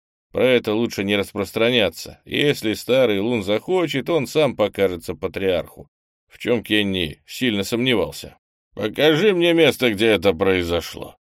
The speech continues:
мрачно приказал патриарх. «Конечно», вздохнул Кенни. «Он так и не доел. Надо успеть испачканные в жире руки помыть». Патриарх, стражники и Крис вышли из дома,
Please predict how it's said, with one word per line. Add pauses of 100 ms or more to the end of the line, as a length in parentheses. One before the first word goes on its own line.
мрачно
приказал
патриарх. (380)
«Конечно», (140)
вздохнул
Кенни. (420)
«Он
так
и
не
доел. (140)
Надо
успеть
испачканные
в
жире
руки (140)
помыть». (680)
Патриарх,
стражники
и
Крис
вышли
из
дома,